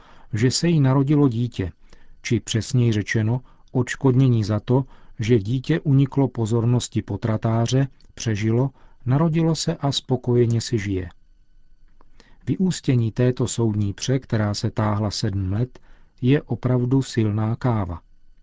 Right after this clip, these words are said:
Staví totiž úplně na hlavu celou řadu zásadních lidských zkušeností i objektivních faktů.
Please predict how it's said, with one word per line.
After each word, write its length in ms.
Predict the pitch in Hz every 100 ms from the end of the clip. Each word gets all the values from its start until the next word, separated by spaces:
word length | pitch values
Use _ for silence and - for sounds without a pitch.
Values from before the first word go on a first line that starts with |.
| - - - - - -
Staví 400 | - - 143 175
totiž 360 | 175 160 170 -
úplně 400 | 143 139 156 135
na 120 | 117
hlavu 340 | 110 135 117
celou 340 | 95 127 127 113
řadu 240 | 117 107
zásadních 720 | 101 110 110 131 120 113 95
lidských 420 | 117 - - 101
zkušeností 880 | - 117 - 123 123 - - 123 120 - - -
i 160 | 135 -
objektivních 720 | 120 113 104 - 110 113 -
faktů. 520 | 120 110 - 98